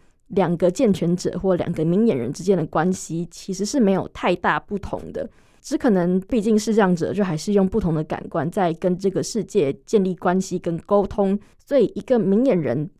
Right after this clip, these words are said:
呃，一个健全者在遇到一个视障者的时候，可能会更多的声音的讯息或是更多触觉的讯息去跟他互动。那除了这些部分之外，基本上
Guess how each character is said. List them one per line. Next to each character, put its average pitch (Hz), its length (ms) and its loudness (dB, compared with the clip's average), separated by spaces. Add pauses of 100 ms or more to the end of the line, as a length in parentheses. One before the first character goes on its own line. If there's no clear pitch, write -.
呃， 180 160 -2
一 202 40 -2
个 - 120 -4
健 269 200 0
全 180 220 2
者 - 180 -2
在 185 380 0
遇 220 160 -2
到 190 260 0
一 - 80 -4
个 165 120 -4
视 240 180 -4
障 220 160 4
者 131 140 -2
的 - 80 -8
时 - 160 -14
候， 180 200 0 (300)
可 - 160 -4
能 180 180 2
会 262 320 2 (200)
更 247 180 4
多 208 180 6
的 185 200 6
声 233 160 0
音 240 120 6
的 202 120 4
讯 190 280 2
息 208 220 -8
或 196 160 -8
是 185 80 -8
更 190 220 -2
多 185 180 0
触 240 260 -2
觉 - 160 -2
的 - 80 -2
讯 190 240 0
息 127 300 -8 (260)
去 - 160 -4
跟 180 200 -2
他 165 240 -4
互 180 260 -4
动。 - 300 -2 (300)
那 359 180 0
除 202 260 -2
了 208 80 6
这 220 100 -2
些 240 160 2
部 226 200 -2
分 196 240 2
之 180 180 0
外， 180 300 2 (140)
基 - 180 -6
本 196 160 2
上 190 340 0